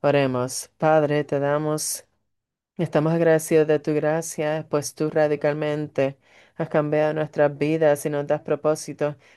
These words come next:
Por favor, usa estas mujeres en la iglesia para ayudar a estas otras mujeres en momentos tan difíciles. Así que, Dios, te pido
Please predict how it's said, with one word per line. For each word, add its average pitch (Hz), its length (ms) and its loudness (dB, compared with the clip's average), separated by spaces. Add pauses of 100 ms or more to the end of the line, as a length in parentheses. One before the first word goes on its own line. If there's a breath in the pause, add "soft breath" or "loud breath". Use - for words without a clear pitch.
Por 160 140 0
favor, 160 380 4
usa 165 240 2
estas - 520 -2 (200)
mujeres 160 560 0
en 151 120 -4
la 147 60 -6
iglesia 151 600 -2 (400 soft breath)
para 151 260 2
ayudar 147 380 4
a 160 80 6
estas 160 300 -4
otras 160 380 -2
mujeres 151 680 -2
en 147 320 -4
momentos 143 460 -4
tan 147 180 -4
difíciles. 139 720 -2 (320 loud breath)
Así 165 300 -2
que, 156 200 2
Dios, 151 640 2
te 151 120 0
pido 151 580 0